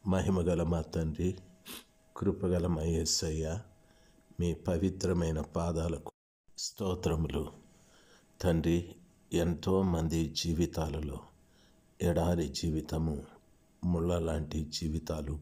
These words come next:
కలిగి జీవిస్తున్నారు. వారు బ్రతుకు కాలము కొద్దిదైనా, తండ్రి, వారు మహోన్నతుడైన దేవుని సన్నిధానంలో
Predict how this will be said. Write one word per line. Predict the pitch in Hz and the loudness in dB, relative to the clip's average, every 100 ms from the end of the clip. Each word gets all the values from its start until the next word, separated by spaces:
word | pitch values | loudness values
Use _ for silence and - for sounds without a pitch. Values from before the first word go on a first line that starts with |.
| - | -6
కలిగి | 82 76 76 | -4 -4 -4
జీవిస్తున్నారు. | 73 - 73 78 - - 76 71 - - _ _ _ - - - _ _ _ _ - | -4 -4 -2 -2 -4 -6 -6 -6 -8 -12 _ _ _ -20 -20 -20 _ _ _ _ -4
వారు | 87 85 | 0 0
బ్రతుకు | 73 71 80 - 98 | 0 -2 -2 0 0
కాలము | - 85 82 78 80 | 2 0 0 0 -2
కొద్దిదైనా, | - 85 73 82 78 78 73 73 78 - - - - - - _ _ _ - | -2 -4 -2 -2 0 -2 -2 -4 -6 -10 -20 -20 -20 -20 -20 _ _ _ 0
తండ్రి, | 90 87 92 90 - - - - - - - - | 2 4 4 4 2 -8 -16 -20 -20 -20 -20 -2
వారు | 92 85 82 76 - - _ - - - - - 90 | 0 0 -2 -6 -10 -20 _ -20 -20 -20 -20 -4 0
మహోన్నతుడైన | 85 - 98 95 90 - 76 82 76 76 76 - - - | 0 4 4 4 2 2 2 2 0 -2 -6 -12 -14 -4
దేవుని | 85 95 90 90 80 | 2 4 6 4 2
సన్నిధానంలో | 76 - 78 82 78 - 80 78 71 76 | 0 -2 0 0 0 -2 -2 -2 -4 -8